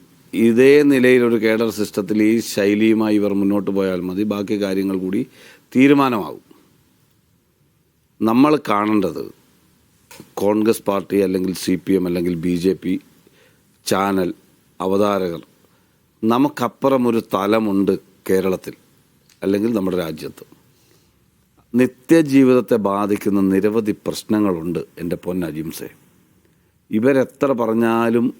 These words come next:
ഇവർ സമ്മതിക്കില്ല. പല ചർച്ചകളിലും പറഞ്ഞത് ഞാൻ വീണ്ടും ആവർത്തിക്കുന്നു, ചത്ത കോഴിയെ പറപ്പിക്കാൻ മടിയില്ലാത്ത ആളുകളാണ്. പറഞ്ഞു മനസ്സിലായില്ലേ? ഇവരൊരിക്കലും യാഥാർത്ഥ്യത്തിലേക്ക് വരില്ല. വരാണമെങ്കിൽ പത്തും പതിനഞ്ചും ഇരുപത് വർഷവും കഴിഞ്ഞിട്ട്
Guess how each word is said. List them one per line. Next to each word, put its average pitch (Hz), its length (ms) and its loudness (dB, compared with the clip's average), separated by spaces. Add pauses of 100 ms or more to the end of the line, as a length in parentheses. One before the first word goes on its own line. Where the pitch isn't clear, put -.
ഇവർ 101 140 2 (120)
സമ്മതിക്കില്ല. 92 520 -6 (1200)
പല 110 120 0 (160)
ചർച്ചകളിലും 120 640 0
പറഞ്ഞത് 107 380 0
ഞാൻ 104 100 0 (120)
വീണ്ടും 107 360 0
ആവർത്തിക്കുന്നു, 95 440 -4 (120)
ചത്ത - 340 -8 (160)
കോഴിയെ 107 400 2
പറപ്പിക്കാൻ 98 480 -2
മടിയില്ലാത്ത 92 560 -4
ആളുകളാണ്. 78 380 -12 (1400)
പറഞ്ഞു 113 220 0
മനസ്സിലായില്ലേ? 73 440 -10 (540)
ഇവരൊരിക്കലും 147 540 4 (100)
യാഥാർത്ഥ്യത്തിലേക്ക് 120 840 0
വരില്ല. 80 220 -10 (440)
വരാണമെങ്കിൽ 143 680 2 (100)
പത്തും 127 320 -2
പതിനഞ്ചും 117 400 0
ഇരുപത് 120 280 2
വർഷവും 104 300 -4
കഴിഞ്ഞിട്ട് 101 420 -2